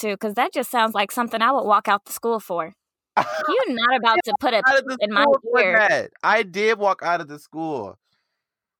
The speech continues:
Speaker 2: I was
Speaker 1: Like,
Speaker 2: over it.
Speaker 1: no. I'll go teach in a private school. Y'all can have this little certification if you gonna do that.
Speaker 2: Ooh.
Speaker 1: Not implying that private school teachers are not certified,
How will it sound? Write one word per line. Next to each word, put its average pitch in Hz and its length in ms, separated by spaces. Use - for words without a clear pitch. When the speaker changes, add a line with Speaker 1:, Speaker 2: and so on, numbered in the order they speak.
Speaker 2:
I 180 120
was 226 60
Speaker 1:
Like, 220 280
Speaker 2:
over 190 300
it. 285 120
Speaker 1:
no. 180 220
I'll 311 140
go - 100
teach 277 240
in 233 80
a 208 60
private 269 340
school. 202 200
Y'all 240 180
can 277 140
have 277 180
this 247 160
little 196 120
certification 220 640
if - 120
you 220 60
gonna 180 160
do 190 100
that. 196 240
Speaker 2:
Ooh. 202 280
Speaker 1:
Not 294 280
implying 277 500
that 233 140
private 233 260
school 240 160
teachers 220 280
are 226 60
not 220 200
certified, 151 540